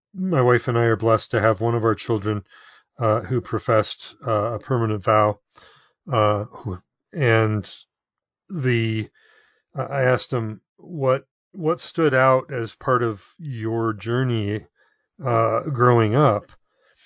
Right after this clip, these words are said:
And they mentioned the, um, the reading the lives of the saints was, was a big part in addition to,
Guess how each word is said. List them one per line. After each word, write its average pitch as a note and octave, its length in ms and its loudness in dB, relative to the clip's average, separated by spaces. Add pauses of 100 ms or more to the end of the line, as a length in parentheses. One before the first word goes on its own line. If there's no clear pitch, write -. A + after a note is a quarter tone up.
(500)
And A#2+ 520 4 (1300)
they D3+ 460 0
mentioned D3+ 580 6
the, A#2 640 4 (760)
um, A2 680 2 (1120)
the A#2+ 500 -4 (600)
reading D#3 460 2
the C3 80 4
lives B2+ 360 4
of A2 140 -6
the G#2 80 -8
saints - 560 -6 (640)
was, C3 480 -4
was A#2+ 220 -6
a A2 60 -2
big A#2+ 280 -4
part A#2 300 4
in A2+ 120 -4
addition G#2+ 600 -2
to, G2 400 -8